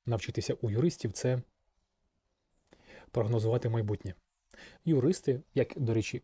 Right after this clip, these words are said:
лікарі, лікарі знають, що якщо не лікувати... Ту чи іншу хворобу, то що буде через місяць, два, рік і так далі. Аналогічно і юристи. Вони знають, до чого можна призвести ігнорування,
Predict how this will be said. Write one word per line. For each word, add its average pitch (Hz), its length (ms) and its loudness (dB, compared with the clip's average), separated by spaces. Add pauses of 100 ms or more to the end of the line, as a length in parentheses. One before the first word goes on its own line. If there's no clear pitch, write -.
лікарі, 123 500 2 (500)
лікарі 107 340 -2 (100)
знають, 110 380 -2 (120)
що - 140 -4
якщо 113 240 0
не 113 100 0
лікувати... 110 500 0 (560)
Ту 123 140 2
чи 110 140 -4
іншу 104 180 -6
хворобу, 151 460 2 (320)
то 120 200 0
що - 240 0
буде 113 220 2
через 107 280 -2
місяць, 131 260 -2
два, 113 340 0
рік 117 200 -2 (240)
і 117 100 -2
так 98 160 -2
далі. 92 260 -8 (640)
Аналогічно 117 460 0
і 120 80 -2
юристи. 120 360 2 (120)
Вони 147 260 2
знають, 120 400 2
до 117 160 2
чого 117 240 2
можна 113 300 0 (420)
призвести 110 600 0 (920)
ігнорування, 120 720 2